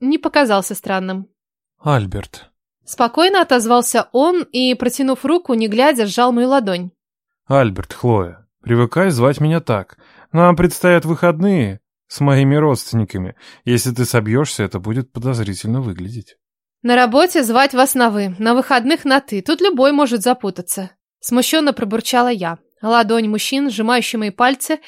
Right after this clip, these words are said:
Speaker 1: жутко нервировала. К счастью, вскоре он убрал её и положил обратно на руль, и я выдохнула. И тут до меня дошло, что он сказал. То есть, как это?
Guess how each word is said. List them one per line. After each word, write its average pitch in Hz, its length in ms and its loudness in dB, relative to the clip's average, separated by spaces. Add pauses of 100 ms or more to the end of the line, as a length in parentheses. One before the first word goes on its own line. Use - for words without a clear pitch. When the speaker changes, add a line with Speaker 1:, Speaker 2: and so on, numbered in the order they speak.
(260)
Speaker 1:
жутко 240 360 -2
нервировала. 180 640 -4 (340)
К - 40 -20
счастью, 311 460 2
вскоре 262 340 2
он 240 100 2
убрал 226 320 2
её 262 180 2
и 240 40 -2
положил 214 440 0
обратно 226 340 0
на 240 220 2
руль, 175 260 -6 (140)
и 220 100 -2
я 240 160 4
выдохнула. 202 560 -4 (240)
И 214 80 -2
тут 330 200 0
до 233 80 -2
меня 262 180 2
дошло, 247 340 -2
что 208 200 -8
он 208 100 -6
сказал. 180 500 -4 (160)
То 240 120 0
есть, - 300 -2
как 240 200 -2
это? 190 300 -12